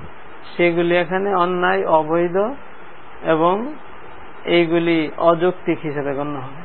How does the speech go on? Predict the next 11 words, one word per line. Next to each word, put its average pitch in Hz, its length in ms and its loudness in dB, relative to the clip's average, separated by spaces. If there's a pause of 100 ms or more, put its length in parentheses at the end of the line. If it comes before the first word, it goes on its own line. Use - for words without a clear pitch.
(2750)
গণতন্ত্রের 180 800 2
মূল 180 340 2
বক্তব্য 165 520 -2
হলো 143 260 -4
এটা। 139 260 -6 (2250)
আমাদের 196 460 4
মধ্যে 196 280 2
অনেকে 196 600 2 (640)
ধোঁকা 143 320 2
খায়া 190 320 4
যায়, 160 300 0